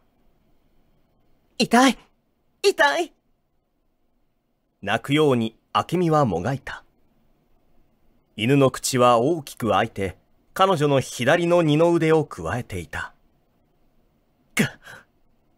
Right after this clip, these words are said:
これか。小次郎が二度目の足で、また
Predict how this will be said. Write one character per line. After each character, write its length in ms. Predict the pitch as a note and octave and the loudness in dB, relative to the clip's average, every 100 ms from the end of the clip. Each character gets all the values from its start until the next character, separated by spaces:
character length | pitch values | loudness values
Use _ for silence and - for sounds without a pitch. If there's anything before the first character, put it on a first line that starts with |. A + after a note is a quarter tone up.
| - | -6
こ 220 | D#3+ A2 | -4 -2
れ 100 | F3 | 0
か。 320 | A3 G#3 - _ _ _ _ _ _ _ _ _ _ _ _ _ | 2 2 -2 _ _ _ _ _ _ _ _ _ _ _ _ _
小 160 | - | -4
次 140 | A#2+ C#3 | -2 2
郎 200 | C#3 C#3 | 2 2
が 180 | C3+ C3+ | 2 0
二 180 | B2+ | 0
度 100 | C3+ | 0
目 80 | D#3 | 0
の 160 | D#3 D3 | 0 0
足 220 | C#3 C#3+ | -2 -2
で、 200 | B2+ G2 _ _ - | -4 -4 _ _ -4
ま 160 | C#3 | -2
た 240 | D#3 F#3+ | 0 -2